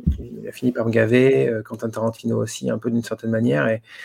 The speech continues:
en tout cas, il y a des périodes où j'ai pas toujours adhéré à ce qu'il faisait. Et alors que James Gray, c'est vraiment celui où je me dis, je vais aller le voir avec beaucoup de plaisir. Et même si c'est pas bien, j'ai quand même cette attente de me dire, oh, il y a un nouveau film de James Gray, quoi.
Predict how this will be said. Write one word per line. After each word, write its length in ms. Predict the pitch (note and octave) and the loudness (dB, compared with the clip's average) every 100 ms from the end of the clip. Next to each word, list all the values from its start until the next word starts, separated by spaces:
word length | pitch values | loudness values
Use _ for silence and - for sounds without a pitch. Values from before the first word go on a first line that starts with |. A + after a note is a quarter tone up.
| - - | -18 -10
en 80 | A#2+ | -8
tout 100 | C3+ | -2
cas, 80 | E3 | 4
il 40 | |
y 20 | D#3 | 6
a 40 | |
des 80 | B2 | 6
périodes 240 | B2+ D3 | 8 8
où 60 | D#3 | 8
j'ai 100 | B2+ | 6
pas 120 | D3 | 4
toujours 260 | D3 C#3+ C#3 | 0 2 4
adhéré 240 | B2+ C3 | 6 6
à 60 | C3+ | 4
ce 60 | - | 2
qu'il 120 | B2+ | -2
faisait. 320 | A#2 A#2 G#2 _ - - | 2 2 0 _ -20 -4
Et 480 | A#2 A2+ A#2 B2 - | 0 2 2 0 -4
alors 200 | B2 A#2+ | -6 -8
que 100 | - A#2 | -6 -2
James 220 | B2 B2+ | 2 2
Gray, 220 | C3 F3 | 4 2
c'est 140 | F#3+ A#2+ | 2 -2
vraiment 500 | A#2 A#2+ C#3 D#3+ F3 | 0 0 2 2 2
celui 360 | - B2 C#3 D#3 | 0 -4 -2 -2
où 40 | |
je 100 | A#2 | -2
me 80 | A#2 | -4
dis, 300 | A#2+ D3+ - _ _ _ | 0 -2 -4 _ _ _
je 120 | A2 | 0
vais 60 | A#2 | 4
aller 100 | A#2 | 4
le 60 | A2 | 4
voir 480 | A2+ B2+ D3 - _ _ _ _ - | 0 0 -2 -8 _ _ _ _ -4
avec 300 | G#2+ G#2 G#2 | -2 0 -2
beaucoup 220 | B2 D3 | -4 -6
de 40 | - | -2
plaisir. 600 | B2+ A#2 A#2 C3+ - - - - _ | 2 4 4 0 -2 -14 -20 -20 _
Et 60 | A#2 | 4
même 160 | A#2+ D3 | 6 6
si 140 | C#3+ | 2
c'est 140 | C#3 | 2
pas 160 | C3 C3 | 4 6
bien, 360 | B2+ C#3 E3 - - | 6 4 4 0 -6
j'ai 140 | A2+ | -4
quand 100 | A2+ | 2
même 160 | B2 C#3 | 4 4
cette 140 | - | 0
attente 480 | A#2+ - D#3 - - _ _ _ _ _ - | -4 -4 -8 -10 -20 _ _ _ _ _ -8
de 60 | |
me 60 | G#2+ | -6
dire, 200 | G#2+ B2+ | -2 2
oh, 140 | D#3+ B2 | 4 4
il 60 | A#2+ | 2
y 60 | |
a 40 | A2+ | 0
un 40 | |
nouveau 100 | A2+ A2 | 0 -2
film 120 | B2 | -4
de 80 | A2 | -4
James 180 | A2 G#2+ | -6 -8
Gray, 160 | G#2 | -10
quoi. 180 | G2 - | -12 -16